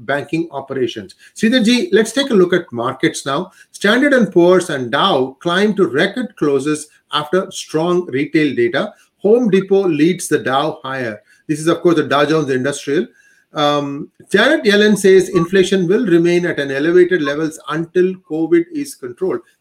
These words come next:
Goes back to what I was saying, that you need to understand where it started, because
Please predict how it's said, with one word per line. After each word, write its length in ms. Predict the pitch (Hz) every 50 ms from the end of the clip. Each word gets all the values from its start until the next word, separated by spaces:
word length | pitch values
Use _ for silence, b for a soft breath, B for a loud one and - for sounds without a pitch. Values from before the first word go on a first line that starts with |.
| _ _ _
Goes 240 | - 196 208 202 -
back 240 | - 214 226 226 -
to 60 | 214
what 160 | 190 202 208
I 120 | 202 196 202
was 160 | 196 190 -
saying, 400 | 220 247 262 226 165 127 113 - -
that 300 | 120 127 147 147 147 -
you 120 | 156 175
need 180 | 185 208 214 190
to 60 | 202 196
understand 480 | 180 175 180 185 185 202 202 190 170
where 160 | 156 180 196
it 140 | 196 190 190
started, 460 | - - 190 226 240 226 202 156 - b b b b _ -
because 240 | - 190 175 185